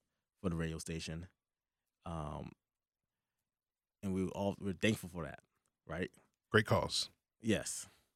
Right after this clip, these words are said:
Speaker 1: But, uh, this guy come, these two men come out of a car and they have a, an entourage of people behind them
Speaker 2: <laughs>
Speaker 1: and, like, loads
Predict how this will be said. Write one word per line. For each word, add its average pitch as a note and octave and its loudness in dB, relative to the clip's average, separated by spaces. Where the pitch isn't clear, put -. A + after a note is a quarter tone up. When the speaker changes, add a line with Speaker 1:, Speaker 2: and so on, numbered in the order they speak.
Speaker 1:
But, G2 6
uh, F#2+ 4
this C#3+ 8
guy C3 6
come, A2 -6
these C3 0
two G3 4
men G#2+ 4
come B2+ 2
out B2 6
of G2+ 2
a - -10
car G2+ 4
and A#2 6
they A#2 8
have A#2+ 10
a, G2+ 6
an G2+ -6
entourage A2 8
of F2+ -10
people A2 6
behind - 2
them D3+ 10
Speaker 2:
<laughs> - -20
Speaker 1:
and, C3+ 12
like, A#2+ 10
loads D3+ 12